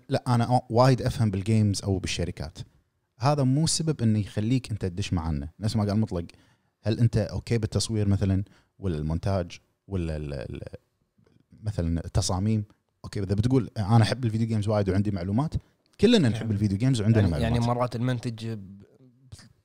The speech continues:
Speaker 2: بالليل وقت متأخر، تمنتج وقت طو-، وقت طويل، تحض-، ت-، تسوي إعداد حق فيديو مدته طويلة، تكتب، فهذا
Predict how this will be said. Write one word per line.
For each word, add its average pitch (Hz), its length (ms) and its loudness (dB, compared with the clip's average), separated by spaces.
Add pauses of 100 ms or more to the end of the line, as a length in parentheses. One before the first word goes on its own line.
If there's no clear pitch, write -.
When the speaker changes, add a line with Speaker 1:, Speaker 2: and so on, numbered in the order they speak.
(160)
Speaker 2:
بالليل 117 500 2
وقت 117 180 0
متأخر، 127 720 0
تمنتج 113 560 -4
وقت 113 340 -4
طو-، 110 220 -4
وقت 117 380 0
طويل، 131 600 2
تحض-، 120 400 -2
ت-، - 160 -2 (240)
تسوي 127 300 -2
إعداد 120 200 0
حق 110 140 -4
فيديو 120 360 0
مدته 110 320 -2
طويلة، 120 480 0
تكتب، 117 380 -6
فهذا 127 720 0